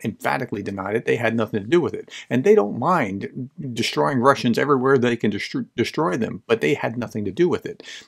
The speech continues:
they say. And so here, the U S is also echoing that. "Moscow concert attack,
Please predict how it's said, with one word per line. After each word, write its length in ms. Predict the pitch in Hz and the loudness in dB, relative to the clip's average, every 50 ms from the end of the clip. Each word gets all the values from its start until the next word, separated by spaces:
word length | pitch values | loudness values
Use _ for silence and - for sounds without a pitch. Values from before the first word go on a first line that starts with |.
| _ _ - | _ _ 6
they 120 | 110 95 | 6 6
say. 360 | - - - - - - - - - - - - - | 6 6 4 2 2 2 -2 -12 -18 -20 -18 -10 -4
And 160 | - 120 117 | -2 -2 2
so 300 | - 143 123 117 - - | 6 6 6 6 6 2
here, 460 | - 135 - 143 135 143 165 156 120 113 - | -4 -2 2 2 4 4 2 0 -4 -8 -8
the 240 | 123 117 117 110 107 | -4 0 2 2 4
U 220 | 113 123 131 170 | 4 4 4 4
S 160 | 160 - - | 4 2 0
is 100 | 113 98 | -2 -2
also 480 | 104 98 104 - - 104 104 113 - - _ | -2 -2 -2 0 2 2 2 0 -2 -2 _
echoing 400 | - 151 - - 113 107 104 104 | 0 2 2 2 0 0 -2 -4
that. 280 | 98 92 95 107 127 - - - - _ | -4 -2 -2 -2 -2 -4 -10 -18 -12 _
"Moscow 400 | - 107 135 143 - - 117 110 | -2 -2 -2 -2 0 0 0 0
concert 380 | 113 - 139 143 - - 139 131 | 2 0 0 0 2 0 0 0
attack, 360 | 117 - 135 135 131 - | 0 0 0 0 0 -2